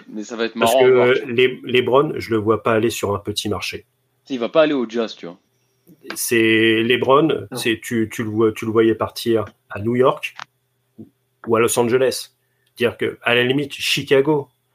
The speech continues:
Speaker 2: Mais tu vois,
Speaker 1: Le
Speaker 2: c'est
Speaker 1: seul
Speaker 2: une
Speaker 1: petit marché où il va, c'est au... c'est, euh, Cleveland, quoi.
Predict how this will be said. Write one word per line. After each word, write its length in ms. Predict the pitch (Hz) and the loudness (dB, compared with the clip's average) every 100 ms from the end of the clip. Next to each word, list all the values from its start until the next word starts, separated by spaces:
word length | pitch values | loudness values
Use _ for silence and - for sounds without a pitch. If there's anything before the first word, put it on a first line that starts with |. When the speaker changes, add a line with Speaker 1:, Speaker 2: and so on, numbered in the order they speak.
| _ _ _ | _ _ _
Speaker 2:
Mais 220 | 107 107 | -4 -2
tu 100 | 123 | 2
vois, 100 | 139 | 2
Speaker 1:
Le 60 | 117 | 2
Speaker 2:
c'est 100 | - | 0
Speaker 1:
seul 120 | 135 | 0
Speaker 2:
une 80 | 127 | 2
Speaker 1:
petit 240 | 131 131 | -2 0
marché 320 | 135 127 - | -2 -2 -4
où 80 | 131 | -4
il 140 | 127 120 | -4 -2
va, 160 | 156 | -4
c'est 320 | 156 110 101 | -4 -6 -4
au... 180 | 98 95 - - | -4 -6 -10 -18
c'est, 160 | - | -6
euh, 140 | 95 90 | -4 -4
Cleveland, 480 | - 95 98 113 107 | -8 -8 -4 -4 -4
quoi. 200 | - | -14